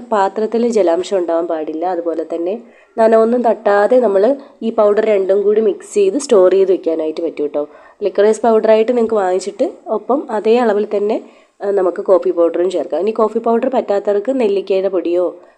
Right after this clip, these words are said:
pomegranate പൗഡറോ അങ്ങനെ, ആ, സ്യൂട്ടബിൾ ആയിട്ടുള്ള പൗഡർ പകരം മിക്സ് ആക്കി യൂസ് ചെയ്യാം കേട്ടോ.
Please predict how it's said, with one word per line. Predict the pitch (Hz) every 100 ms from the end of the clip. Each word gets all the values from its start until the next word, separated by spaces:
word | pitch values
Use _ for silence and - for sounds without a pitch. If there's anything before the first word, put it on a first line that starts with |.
| _ 202
pomegranate | 196 190 185 185 180 185
പൗഡറോ | 180 160 170 196 143 -
അങ്ങനെ, | 196 208 202
ആ, | 196 160 175 175 175 - 180 175
സ്യൂട്ടബിൾ | 202 185 185 175
ആയിട്ടുള്ള | 160 156 196
പൗഡർ | 233 160 156 262 -
പകരം | 190 160 165
മിക്സ് | 165 135 -
ആക്കി | 139 - _ 214
യൂസ് | 190 143 143
ചെയ്യാം | 135
കേട്ടോ. | 135 196